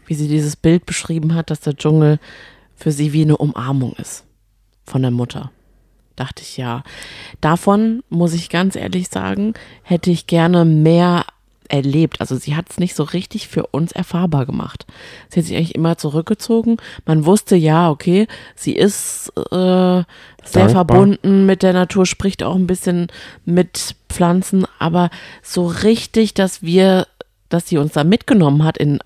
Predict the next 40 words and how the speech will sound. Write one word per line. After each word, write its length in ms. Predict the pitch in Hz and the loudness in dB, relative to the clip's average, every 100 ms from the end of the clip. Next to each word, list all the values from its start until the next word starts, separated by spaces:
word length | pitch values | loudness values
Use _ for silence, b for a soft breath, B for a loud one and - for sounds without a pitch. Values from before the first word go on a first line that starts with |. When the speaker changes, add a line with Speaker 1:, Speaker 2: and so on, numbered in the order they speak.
| _ _ - | _ _ -2
Speaker 1:
in 160 | 151 | 2
eine 140 | 147 139 | 2 0
Reise 380 | 135 135 139 139 | 0 2 2 0
oder 260 | 139 139 | 2 0
so, 120 | - | 0
auf 140 | - 151 | -2 0
eine 140 | 143 | -2
Reise, 420 | 135 139 139 175 - B B B B | 0 0 2 0 -2 B B B B
war's 220 | 160 170 | -2 0
halt 180 | 170 165 | 0 2
leider 260 | 160 160 156 | 2 4 4
nicht. 300 | 165 - - | 2 0 -8
Also 120 | 139 | -2
ich 140 | 143 156 | -2 0
dachte 400 | 165 165 - 165 | -2 -2 -2 0
irgendwie, 480 | 170 170 170 170 170 B B B | 2 2 2 2 0 B B B
sie 220 | - 175 | -2 0
geht 280 | 175 190 185 | 4 4 4
da 140 | 156 | 2
mehr 320 | 160 160 170 | 4 4 4
drin 220 | 165 165 - | 2 0 0
auf. 400 | - 143 131 - B B B B | 0 2 0 -6 B B B B
Und 100 | - | 0
man 240 | 160 156 160 | 2 2 2
hat 240 | 160 - _ | -2 -8 _
irgendwie, 640 | - 165 170 165 170 165 156 - B B B B B _ B B B B B - | -2 0 2 2 4 4 2 -6 B B B B B _ B B B B B -12
ich 180 | - 185 | -6 -4
weiß 200 | 180 - | -4 0
auch 100 | 214 | 0
nicht, 160 | 190 | 2
man 160 | 185 180 B B B | 0 -2 B B B
hat 300 | - 208 202 | -8 -8 -6
sie 140 | - 226 | 0 2
nicht 200 | 180 - | 2 0
so 80 | 185 | -4
richtig 380 | 180 - - | -4 -6 -8
lieb 220 | 214 240 - | 0 0 0
gewonnen 360 | 147 143 135 | 0 0 -2
in 140 | - 139 | -4 -6
dieser 440 | 139 143 139 | -2 -2 -2